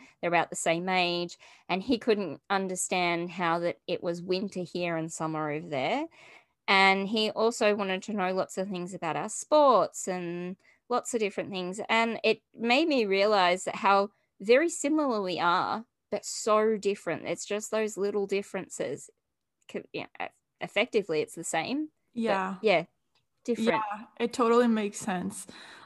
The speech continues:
Speaker 2: Like, I, I think that we see it obviously more clearly just because we deal with all those misconceptions, and we kind of, um, have more media, I think, in terms of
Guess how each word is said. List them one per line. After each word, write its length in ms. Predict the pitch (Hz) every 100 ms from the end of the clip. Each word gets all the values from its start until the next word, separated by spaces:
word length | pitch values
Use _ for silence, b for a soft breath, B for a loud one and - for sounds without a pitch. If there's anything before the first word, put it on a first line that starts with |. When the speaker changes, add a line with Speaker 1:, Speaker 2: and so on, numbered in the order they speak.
| -
Speaker 2:
Like, 200 | 226 -
I, 160 | - - _
I 160 | 226 233
think 380 | 233 247 233 240
that 380 | 254 247 240 - b b b b
we 440 | 226 208 226 226 262
see 340 | - 226 226
it 320 | 220 208 - -
obviously 460 | 208 208 226 226 226
more 340 | 220 202 208
clearly 800 | 208 - - 208 190 202 247 254 240
just 260 | 214 202
because 380 | 226 226 214 202
we 160 | 214 202
deal 360 | 180 190 214
with 220 | 226 214 208
all 140 | 185
those 260 | 185 190 196
misconceptions, 920 | 190 190 190 - 262 269 - 190 185
and 140 | 190
we 160 | 190 190
kind 320 | - 202 185
of, 260 | 190 190 - B B B B B B
um, 320 | 185 196 196
have 440 | 175 180 196 190 202
more 360 | 208 202 196
media, 760 | 196 202 220 226 190 175 180 185 _ -
I 300 | 190 196 196
think, 380 | 202 190 190 - -
in 140 | 202
terms 340 | 202 196 196
of 140 | 190